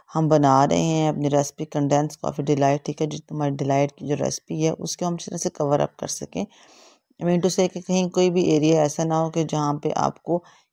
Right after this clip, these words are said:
केक रस्क नज़र आ रहे हो। आपने सारे केक रस्क को क्रीम की हेल्प से कवर अप कर देना ताकि एक अच्छी सी केक की लुक आ जाए आपकी,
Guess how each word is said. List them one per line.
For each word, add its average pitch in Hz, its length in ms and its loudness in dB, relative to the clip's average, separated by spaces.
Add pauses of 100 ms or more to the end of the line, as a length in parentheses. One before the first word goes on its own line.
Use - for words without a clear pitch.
(120)
केक 170 260 0
रस्क 165 300 2
नज़र 143 260 4
आ 139 140 6
रहे 147 120 2
हो। 165 60 -2
आपने 147 340 0
सारे 165 360 0
केक 151 320 -6
रस्क 143 260 -4
को 170 140 -6
क्रीम 151 580 -2
की 156 160 -6
हेल्प 143 200 0
से - 160 -8
कवर 143 340 -2
अप 135 180 -4
कर 135 140 -2
देना 143 180 0
ताकि 165 260 -4
एक 175 220 -8
अच्छी 226 320 -2
सी 202 220 -2
केक 175 520 -2
की 170 80 0
लुक 131 260 -2
आ 123 100 0
जाए - 180 -4
आपकी, - 480 -6